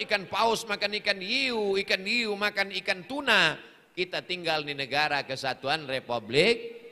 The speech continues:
Indonesia. Orang kalau tidak diberi pelajaran,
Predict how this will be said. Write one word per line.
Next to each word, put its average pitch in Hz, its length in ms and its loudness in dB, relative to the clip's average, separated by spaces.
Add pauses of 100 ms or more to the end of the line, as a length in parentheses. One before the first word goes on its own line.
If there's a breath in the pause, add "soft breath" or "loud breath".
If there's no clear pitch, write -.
(120)
Indonesia. 107 720 -4 (480 soft breath)
Orang 190 480 0
kalau 180 240 0
tidak 170 240 0
diberi 160 400 -2
pelajaran, 139 800 2